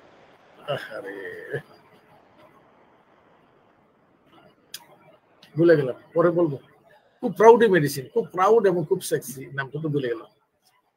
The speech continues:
এ-, এরা কাছাকাছি medicine, এই দুইটা। ফাইসোস্টিগমা, ফাইসোস্টিগমা, এইগুলা ধরেন ছোট্ট,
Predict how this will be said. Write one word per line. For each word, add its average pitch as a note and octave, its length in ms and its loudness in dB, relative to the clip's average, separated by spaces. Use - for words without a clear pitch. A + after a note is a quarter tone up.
এ-, G#3 200 10
এরা G#3 120 8
কাছাকাছি F3 440 4
medicine, A#2+ 360 -8
এই D3 160 -4
দুইটা। A#2+ 280 -10
ফাইসোস্টিগমা, E3 760 4
ফাইসোস্টিগমা, F#3 760 -2
এইগুলা A#3 280 0
ধরেন G#3 300 0
ছোট্ট, - 360 -10